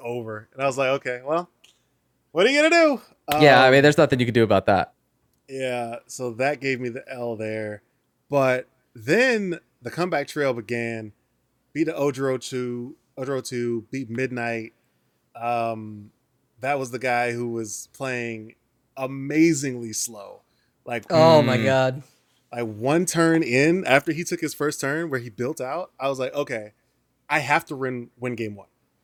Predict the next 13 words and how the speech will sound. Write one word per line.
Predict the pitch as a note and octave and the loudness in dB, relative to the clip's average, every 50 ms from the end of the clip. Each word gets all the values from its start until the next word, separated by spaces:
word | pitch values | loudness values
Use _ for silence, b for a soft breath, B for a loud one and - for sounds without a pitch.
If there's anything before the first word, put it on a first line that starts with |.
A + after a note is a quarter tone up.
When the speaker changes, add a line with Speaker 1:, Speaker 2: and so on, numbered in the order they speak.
| _ _ | _ _
Speaker 1:
If | - C#3 - | -14 -8 -4
I | C#3 B2+ | -4 -2
lose | B2 C#3 F#3 G#3+ G3 | 0 0 -2 -2 -2
game | A#3+ A#3+ A#3 | -4 -4 -4
one, | G3 F3 E3+ F3 F3 F3 - | -4 -4 -4 -4 -6 -6 -4
I | - B2 | 0 0
have | B2+ B2+ G#2 G2+ | 0 0 0 -2
lost | A2+ A#2+ A#2+ A#2 A#2 A#2 - - - - - - _ _ | -2 0 0 0 0 -2 -4 -8 -10 -10 -16 -20 _ _
the | A#2+ B2+ A#2+ | -8 -6 -4
round, | A#2 A2 G2+ F#2+ _ _ _ - | -4 -4 -6 -10 _ _ _ -20
like, | A2+ A2 - | -20 -18 -14
straight | - - - - C3+ B2 A2+ | -14 -12 -6 -2 -2 -2 -2
up." | G2 F#2+ - | -4 -10 -16